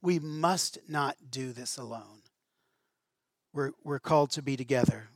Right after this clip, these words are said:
We're in this together. So I just wonder if this morning God would be inviting you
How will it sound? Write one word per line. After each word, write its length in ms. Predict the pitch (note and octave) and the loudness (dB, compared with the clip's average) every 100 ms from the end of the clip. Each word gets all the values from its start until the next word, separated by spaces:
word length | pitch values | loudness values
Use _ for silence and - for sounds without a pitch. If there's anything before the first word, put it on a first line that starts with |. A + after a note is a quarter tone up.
| - | -10
We're 140 | C#3 | -6
in 220 | C#3+ D3 | -4 -2
this 280 | C3+ B2 - | -2 -2 -2
together. 580 | - B2+ A#2+ G#2+ A2+ G#2 _ _ _ - - - | -2 0 2 2 -2 -14 _ _ _ -20 -20 0
So 220 | G#3 G3 | 8 10
I 100 | F#3 | 10
just 220 | E3 - | 6 2
wonder 260 | F#3 E3 E3 | 4 6 6
if 140 | D3+ | 4
this 240 | D#3 - | 2 2
morning 420 | E3+ D#3+ D3+ C#3 D3 _ - D#3+ | 2 2 0 -2 -6 _ -20 4
God 260 | E3+ E3+ | 10 10
would 120 | D#3+ D3+ | 8 4
be 120 | E3 | 4
inviting 400 | D#3 D#3 D#3 D3 | 6 6 6 2
you 440 | D3+ D#3+ B2+ A2 | 2 2 2 -4